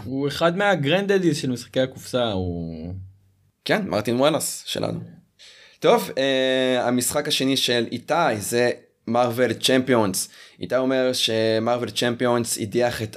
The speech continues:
Speaker 2: ארקאם, D L C G גיים, The Card Game, מהרשימה, בגלל שהוא עושה אימפלמנטציה לאותה מערכת משחק, אבל הרבה יותר סטרימליינד, וכמובן התמה של מרוול.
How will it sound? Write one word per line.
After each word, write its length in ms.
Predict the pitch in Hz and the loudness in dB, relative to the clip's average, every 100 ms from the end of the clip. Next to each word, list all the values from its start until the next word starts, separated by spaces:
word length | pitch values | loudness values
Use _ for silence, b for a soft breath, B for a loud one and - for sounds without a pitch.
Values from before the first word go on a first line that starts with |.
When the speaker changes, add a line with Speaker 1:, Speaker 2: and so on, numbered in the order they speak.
| - | 0
Speaker 2:
ארקאם, 580 | 117 120 - 113 110 107 B B B B B B - | 0 0 2 2 4 0 B B B B B B -2
D 40 | |
L 300 | 117 113 104 | 0 0 -2
C 20 | |
G 40 | 95 113 | 0 0
גיים, 320 | 104 113 110 | 2 2 2
The 120 | 98 | 2
Card 220 | 110 113 107 | 2 2 2
Game, 380 | 113 107 95 - _ | 2 2 -2 -10 _
מהרשימה, 640 | 104 98 98 95 117 151 113 b b b b - | -2 0 2 0 2 2 0 b b b b -4
בגלל 240 | 110 120 | 0 0
שהוא 200 | - 113 | 2 0
עושה 200 | 104 127 | 2 2
אימפלמנטציה 1120 | 123 117 107 113 110 110 104 117 117 - 120 110 - _ _ _ _ - | 2 0 -2 0 2 4 2 0 0 0 2 0 -4 _ _ _ _ -2
לאותה 300 | 104 104 113 | 0 2 2
מערכת 380 | 110 123 117 101 | 4 2 0 -4
משחק, 400 | 101 175 170 - | -2 0 0 -2
אבל 140 | 113 | 2
הרבה 220 | 107 110 135 | 2 4 2
יותר 180 | 127 | 2
סטרימליינד, 520 | 104 - 156 151 131 - | 0 2 2 4 2 2
וכמובן 640 | 135 113 104 95 110 110 - | 0 0 -2 2 2 2 -2
התמה 500 | 90 - 101 98 90 - | -8 -2 0 0 -2 -4
של 360 | - 95 95 - - | -2 0 -2 -4 -4
מרוול. 460 | 104 107 95 92 | 2 2 2 0